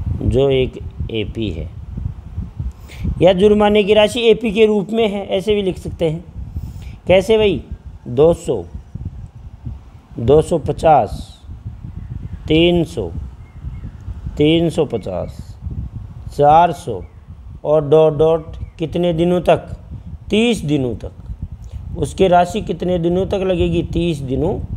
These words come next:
तक। तो अब लिखेंगे अपन, हैं कि यहाँ ए बराबर, यहाँ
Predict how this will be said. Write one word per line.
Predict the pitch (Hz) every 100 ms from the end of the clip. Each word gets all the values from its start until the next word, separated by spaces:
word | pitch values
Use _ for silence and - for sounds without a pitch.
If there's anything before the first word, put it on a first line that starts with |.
| -
तक। | - - - - - - - -
तो | -
अब | 135 170
लिखेंगे | 175 156 160 170
अपन, | 156 156 160 170 - - _ _ - - - -
हैं | 151 180 170
कि | 165
यहाँ | 151 143 139 160 -
ए | 165
बराबर, | 170 139 113 92 90 - - - - - - - - -
यहाँ | 131 120 143 123 - -